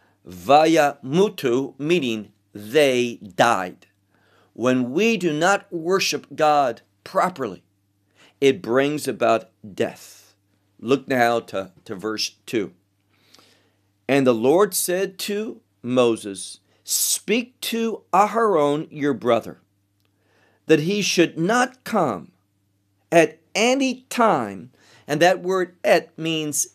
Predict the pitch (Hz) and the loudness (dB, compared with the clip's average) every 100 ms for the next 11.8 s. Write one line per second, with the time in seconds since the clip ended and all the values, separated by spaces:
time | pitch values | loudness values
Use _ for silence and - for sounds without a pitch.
0 | - - 208 220 202 117 92 _ _ _ | -2 -2 -2 -4 -4 -6 -10 _ _ _
1 | _ _ _ - 190 196 180 170 _ 175 | _ _ _ -2 4 4 4 0 _ -4
2 | 196 190 180 - 214 196 143 151 220 294 | -2 -2 -6 -4 -2 -2 -2 0 0 0
3 | - 233 214 180 - 208 247 277 254 - | -2 -2 0 -2 -4 -2 0 0 -4 -6
4 | 190 170 160 196 277 _ _ _ _ _ | 0 2 0 -2 -8 _ _ _ _ _
5 | _ _ _ _ _ _ 170 226 196 - | _ _ _ _ _ _ 4 4 2 0
6 | 190 160 151 - - 151 147 - 208 220 | 4 4 2 -8 0 0 0 0 0 0
7 | 196 180 113 170 - - - - 135 143 | -2 -8 -8 -8 -10 -12 -14 -8 -4 -4
8 | 143 139 143 147 147 - 139 - 139 - | -4 -6 -8 -8 -8 -10 -6 -6 -6 -8
9 | - _ _ _ _ _ _ _ - - | -18 _ _ _ _ _ _ _ -12 -4
10 | 208 196 190 196 165 156 147 - - 208 | -2 0 0 2 0 -2 -4 -8 -2 2
11 | 233 214 180 131 120 127 - | 2 2 -6 -4 -4 -4 -14